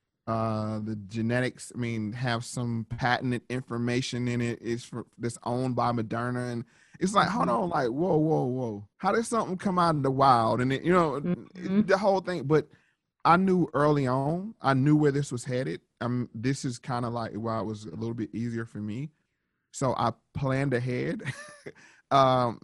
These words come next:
Speaker 1: saved, you know what I'm saying, don't have any debt, that kinda thing. So now it's just that, um, I'm betting on myself for the next year or two. I mean, it's not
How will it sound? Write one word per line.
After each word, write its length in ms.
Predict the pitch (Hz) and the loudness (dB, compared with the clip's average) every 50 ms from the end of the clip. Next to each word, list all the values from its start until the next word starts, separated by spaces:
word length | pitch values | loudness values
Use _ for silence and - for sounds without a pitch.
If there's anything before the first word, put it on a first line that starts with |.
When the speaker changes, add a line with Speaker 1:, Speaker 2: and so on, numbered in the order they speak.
| - - | -16 -16
Speaker 1:
saved, 760 | - - - - 120 123 127 127 127 127 139 143 151 170 170 | -14 -12 -6 -4 -2 -2 0 -2 -2 -2 -2 -2 -2 -2 -4
you 40 | 127 | -10
know 60 | 107 - - | -12 -10 -8
what 60 | 107 | -6
I'm 60 | 120 127 | -6 -6
saying, 240 | - 127 120 117 117 | -6 -6 -6 -4 -4
don't 160 | 117 117 127 | -4 -6 -4
have 220 | 135 120 120 120 | -4 -4 -4 -4
any 140 | 120 120 117 | -4 -6 -6
debt, 340 | 110 104 113 113 120 117 - | -6 -6 -6 -6 -6 -6 -6
that 120 | 135 113 - | -6 -6 -4
kinda 220 | - 139 131 131 | -4 -4 -2 -4
thing. 320 | 147 - 135 135 135 135 | -4 -4 -4 -4 -4 -4
So 520 | 139 - 135 123 120 117 117 113 113 110 107 - _ _ _ _ _ _ _ _ _ _ _ _ _ _ - | -4 -2 -2 0 0 0 0 -2 -2 -4 -6 -10 _ _ _ _ _ _ _ _ _ _ _ _ _ _ -2
now 420 | 117 120 127 131 143 156 165 170 | 0 2 4 4 6 4 4 4
it's 160 | 170 160 131 | 4 2 0
just 340 | 120 127 135 135 131 135 - | -2 -2 0 0 0 -2 -4
that, 260 | 120 123 120 113 - - _ _ _ - | -4 -2 -2 -2 -4 -6 _ _ _ -4
um, 680 | 113 117 110 107 110 110 107 107 107 107 104 104 104 - _ - | -4 -2 -2 -2 -2 -4 -4 -6 -6 -8 -10 -12 -16 -10 _ -2
I'm 140 | 120 127 117 | -2 0 2
betting 300 | 123 127 127 135 135 135 | 2 2 2 2 2 0
on 100 | 131 131 | 0 0
myself 460 | 135 131 131 - - 127 127 139 - | 0 -2 -2 -2 -2 -2 -2 -4 -4
for 100 | 135 127 | -6 -6
the 80 | 127 | -4
next 280 | 127 131 127 104 143 - | -4 -4 -4 -6 -6 -6
year 180 | 117 120 127 143 | -4 -2 -2 -2
or 20 | |
two. 400 | 151 - - 156 165 190 214 - | -4 -4 -4 -4 -4 -4 -6 -8
I 40 | - | -6
mean, 240 | 131 120 120 120 90 | -4 -4 -4 -4 -4
it's 180 | 123 127 - 120 | -6 -6 -6 -6
not 240 | 123 127 123 - | -4 -4 -4 -4